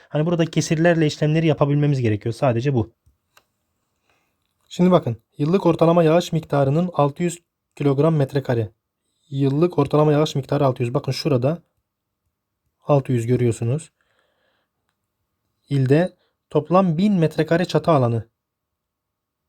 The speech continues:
Evet, toplam bin metrekare çatı alanı. Çatı alanı neydi? Bakın çatı alanı burada ifade ediliyordu.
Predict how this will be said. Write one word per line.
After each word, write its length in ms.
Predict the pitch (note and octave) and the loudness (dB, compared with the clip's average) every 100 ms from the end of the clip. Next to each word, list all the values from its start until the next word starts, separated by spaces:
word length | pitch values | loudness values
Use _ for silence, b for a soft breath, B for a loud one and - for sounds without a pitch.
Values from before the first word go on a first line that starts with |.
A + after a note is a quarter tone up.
| _ _ _ _ _ | _ _ _ _ _
Evet, 200 | C3 - | -6 -2
toplam 400 | C3+ C3 E3 D3+ | -4 0 0 2
bin 140 | F3+ | 0
metrekare 680 | E3 C#3+ C#3 C3 C#3 D3+ F#3 - _ _ _ _ _ _ _ | 0 0 -2 -2 0 0 -2 -8 _ _ _ _ _ _ _
çatı 260 | D3 D#3 | -6 0
alanı. 400 | E3+ B2+ A#2 A2 - _ _ _ _ _ | 2 2 0 -4 -8 _ _ _ _ _
Çatı 240 | - C#3+ E3 | -8 -4 0
alanı 300 | D#3+ D#3 D#3+ | 2 2 2
neydi? 320 | F3 D3+ E3 | 0 -2 -2
Bakın 220 | D3 C#3 | -4 -4
çatı 340 | C3 - C3 E3 | -6 -6 -4 0
alanı 300 | C#3 C#3 D3 | 0 0 0
burada 240 | D#3 B2+ | -2 -2
ifade 440 | B2+ - B2 A#2+ A#2 | -4 -2 -2 0 -2
ediliyordu. 640 | A#2 A#2+ A#2 B2 E3 | 0 0 0 0 -2